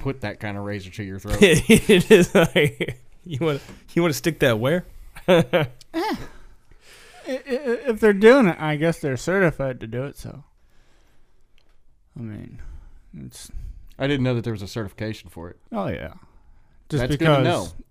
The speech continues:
Speaker 3: i-,
Speaker 2: That
Speaker 3: if
Speaker 2: is
Speaker 3: you
Speaker 2: good to
Speaker 3: do
Speaker 2: know.
Speaker 3: cut somebody, you know, I'll
Speaker 2: I did let my ex-girlfriend shave my face before, and
Speaker 1: There's
Speaker 2: that
Speaker 1: no
Speaker 2: turned out to
Speaker 1: fucking
Speaker 2: be a
Speaker 1: way in hell.
Speaker 2: mistake.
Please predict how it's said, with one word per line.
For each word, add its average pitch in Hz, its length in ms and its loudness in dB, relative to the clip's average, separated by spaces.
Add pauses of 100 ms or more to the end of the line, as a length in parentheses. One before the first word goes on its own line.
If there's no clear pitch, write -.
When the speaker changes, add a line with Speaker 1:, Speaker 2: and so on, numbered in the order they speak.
Speaker 3:
i-, 151 140 -2
Speaker 2:
That 151 160 6
Speaker 3:
if 160 60 4
Speaker 2:
is 175 140 6
Speaker 3:
you 147 60 4
Speaker 2:
good 151 100 6
to 170 40 12
Speaker 3:
do 170 120 12
Speaker 2:
know. 90 400 0
Speaker 3:
cut - 260 -2
somebody, 120 760 -2 (160)
you 117 140 -12
know, 90 520 -12
I'll - 100 -20
Speaker 2:
I - 60 -2
did 220 220 0
let 180 200 6
my 143 200 4
ex-girlfriend 107 1000 0
shave 107 400 -2
my 92 160 -6
face 90 260 -8
before, 90 440 -12
and 87 80 -8
Speaker 1:
There's 127 140 0
Speaker 2:
that 120 100 0
Speaker 1:
no 120 100 0
Speaker 2:
turned 98 200 -4
out 98 60 -2
to 101 60 0
Speaker 1:
fucking 117 220 -2
Speaker 2:
be 101 80 -2
a - 20 -2
Speaker 1:
way 92 140 -2
in 98 60 -4
hell. 110 200 -6
Speaker 2:
mistake. 90 240 -6